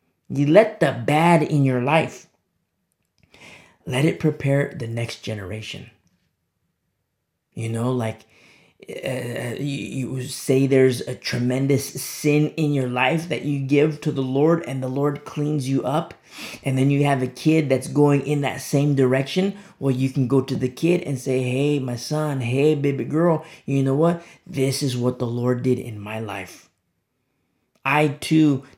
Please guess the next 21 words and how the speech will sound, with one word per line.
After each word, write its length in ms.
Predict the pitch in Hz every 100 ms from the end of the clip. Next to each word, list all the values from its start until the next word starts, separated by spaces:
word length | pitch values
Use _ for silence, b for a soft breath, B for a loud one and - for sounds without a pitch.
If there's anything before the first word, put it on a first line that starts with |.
| -
did 300 | 127 123 117
that. 240 | 117 113 -
I 380 | 135 143 147 139
too 400 | - 160 139 135 B B
went 360 | 123 131 131 139
out 300 | 120 117 -
and 140 | 120
hung 280 | 110 120 123
out 160 | 123 127
with 180 | 120
people 260 | - 123 120
like 280 | 113 110 -
that. 240 | 113 - B -
And 220 | 127 123
this 160 | 127 127
is 80 |
what 200 | 117 113
it 180 | 113 -
did 220 | 131 127
for 100 | -
me. 300 | 110 110 110